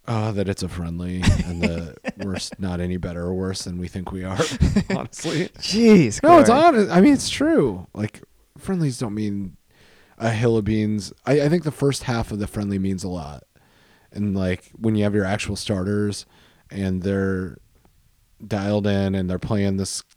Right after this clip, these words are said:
Speaker 1: this scheme and the game plan, and you're not, you know what I mean? Like,
Speaker 2: Yeah.
Speaker 1: uh, and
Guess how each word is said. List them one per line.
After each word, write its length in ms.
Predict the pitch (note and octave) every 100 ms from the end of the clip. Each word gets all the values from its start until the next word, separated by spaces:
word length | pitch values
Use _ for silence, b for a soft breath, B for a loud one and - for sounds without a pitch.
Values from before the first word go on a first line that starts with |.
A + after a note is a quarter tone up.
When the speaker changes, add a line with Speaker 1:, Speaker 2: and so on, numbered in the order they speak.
| -
Speaker 1:
this 160 | G2+
scheme 320 | - G2+ G#2 G2
and 80 | F#2+
the 40 |
game 220 | F#2+ F#2+
plan, 340 | F2+ G2 F#2+ F#2
and 80 |
you're 100 | F#2
not, 280 | F#2+ F#2 F2+ - _ _ _ G#2
you 140 | G#2
know 80 | G2
what 80 | G2
I 80 |
mean? 380 | F#2+ G2 G2+ G2
Like, 340 | E2 F#2 F2+ -
Speaker 2:
Yeah. 240 | B2+ A2 - _ _ _ _ _ _ -
Speaker 1:
uh, 400 | G#2 G2+ G2 F#2 - _ _ _ _ - -
and 440 | A2+ G#2+ G#2+ -